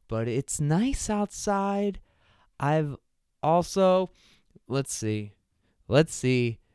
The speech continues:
if I follow through. I can tell you right now that I think I will follow through with this, but I've begun a watch through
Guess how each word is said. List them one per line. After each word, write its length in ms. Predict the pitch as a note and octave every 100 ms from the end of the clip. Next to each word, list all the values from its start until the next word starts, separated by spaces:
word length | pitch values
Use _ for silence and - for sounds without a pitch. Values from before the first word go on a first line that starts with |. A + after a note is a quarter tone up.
| _
if 200 | A2 G#2+
I 120 | G#2+
follow 480 | G#2+ - G#2+ A2 G#2+
through. 540 | G#2+ - G#2 G2+ G2 F#2+ _ _ -
I 140 | A#2
can 180 | A2+ A#2+
tell 220 | A#2 B2
you 180 | C#3+ D#3
right 240 | D#3 D#3 D3+
now 300 | E3 D#3+ C3+
that 160 | A#2+
I 100 | A2+
think 300 | A2+ D3+ D#3
I 160 | D#3+ E3
will 220 | F3 F3+
follow 360 | - A#2 A2+ G#2+
through 260 | - G#2
with 140 | G2 -
this, 240 | G2 - _ _ _ _ -
but 120 | G#2
I've 300 | G#2 A2+ A#2
begun 800 | B2 A2+ - A#2+ A2+ A2 G#2 G2+ - _ _ _
a 100 | A2
watch 540 | G#2+ G#2+ G#2+ G#2 - -
through 440 | - G2 F#2+ F2+